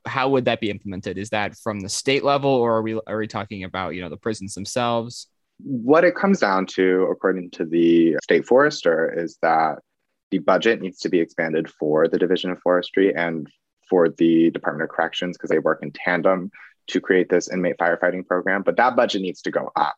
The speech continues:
Speaker 2: Right now, she said they're looking to make small incremental raises, but that wouldn't be that much because she says they're working in the current constraints of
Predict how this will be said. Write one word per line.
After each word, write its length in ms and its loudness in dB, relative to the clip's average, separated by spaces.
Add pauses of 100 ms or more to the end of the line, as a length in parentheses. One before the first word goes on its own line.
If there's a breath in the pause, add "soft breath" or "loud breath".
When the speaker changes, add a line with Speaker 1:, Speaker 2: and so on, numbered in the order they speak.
(480)
Speaker 2:
Right 180 4
now, 160 2
she 160 -2
said 220 0
they're 100 2
looking 300 -4
to 60 -8
make 220 -4
small 420 2
incremental 600 0
raises, 480 2 (380 loud breath)
but 100 2
that 160 2
wouldn't 220 0
be 80 -2
that 160 -4
much 280 -8
because 300 -10 (140)
she 180 0
says 260 0
they're 100 -2
working 280 -4
in 80 -8
the 100 -8
current 340 -4
constraints 520 -2
of 220 -2